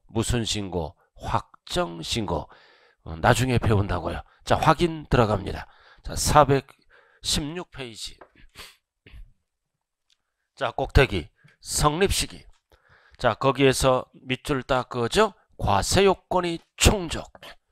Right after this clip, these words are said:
과세 요건은 몇 가지를 얘기한다고 그랬죠? 네 가지. 좌우간 글씨가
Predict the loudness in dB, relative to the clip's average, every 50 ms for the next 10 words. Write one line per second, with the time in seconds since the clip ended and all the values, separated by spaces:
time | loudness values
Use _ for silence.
0 | _ _ _ _ _ _ _ _ _ _ -20 _ _ _ _ _ _ _ _ _
1 | _ 4 6 8 8 6 6 2 2 2 2 0 -2 _ 0 0 0 0 -2 -6
2 | -10 -8 0 2 2 2 0 _ _ _ _ 0 0 0 2 0 0 0 0 0
3 | -2 -4 -2 0 0 0 0 0 0 0 0 0 -2 -2 0 2 2 2 2 0
4 | _ _ _ -20 -8 -4 0 2 4 4 4 4 2 2 2 2 0 0 -2 -4
5 | -2 4 6 6 6 6 4 2 2 2 -2 -2 0 0 0 2 0 -2 0 2
6 | 2 2 2